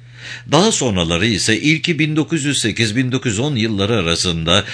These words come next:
vadinin batısında Como Gölü'nden su çeken,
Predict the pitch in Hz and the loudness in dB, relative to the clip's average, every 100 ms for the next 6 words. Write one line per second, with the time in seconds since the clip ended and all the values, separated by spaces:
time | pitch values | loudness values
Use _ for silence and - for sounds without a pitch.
0 | - 113 143 156 165 190 160 104 98 - | -8 2 4 6 4 2 2 0 0 -2
1 | 90 85 101 - 180 127 90 87 87 90 | 0 0 0 2 2 2 0 0 0 2
2 | 92 - 156 - 85 87 90 | 0 0 0 2 2 4 2